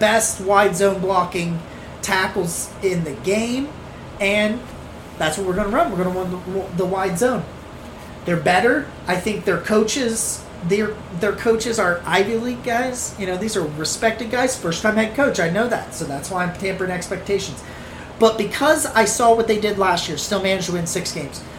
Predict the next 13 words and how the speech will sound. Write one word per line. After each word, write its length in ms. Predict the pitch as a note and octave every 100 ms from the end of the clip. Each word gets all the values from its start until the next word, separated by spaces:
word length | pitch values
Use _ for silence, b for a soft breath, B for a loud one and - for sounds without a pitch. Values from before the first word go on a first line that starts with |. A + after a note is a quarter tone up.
| B
To 120 | - A3
me, 280 | B3 C#4 D4
I 160 | G3+
don't 340 | F#3 A3+ C4+ C#4
see 240 | - C#4
a 60 | A3+
scenario 720 | - G3 F#3+ G#3+ G#3+ G3 F3+
where 180 | F#3
they 140 | F3+ E3+
win 300 | E3 F3+ F3+
less 280 | E3 E3+ -
than 200 | E3 D3 -
eight. 440 | C#3+ - - -